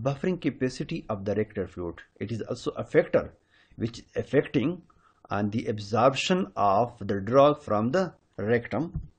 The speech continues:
Rectal fluids are neutral P H, seven to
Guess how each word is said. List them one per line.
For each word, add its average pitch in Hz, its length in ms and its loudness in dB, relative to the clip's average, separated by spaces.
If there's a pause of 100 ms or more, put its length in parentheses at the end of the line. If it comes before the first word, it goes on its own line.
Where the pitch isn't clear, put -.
(1000)
Rectal 208 360 4
fluids 220 460 4
are 190 100 6
neutral 156 540 4 (380)
P 110 180 0
H, - 340 -4
seven 123 320 0
to 135 100 -2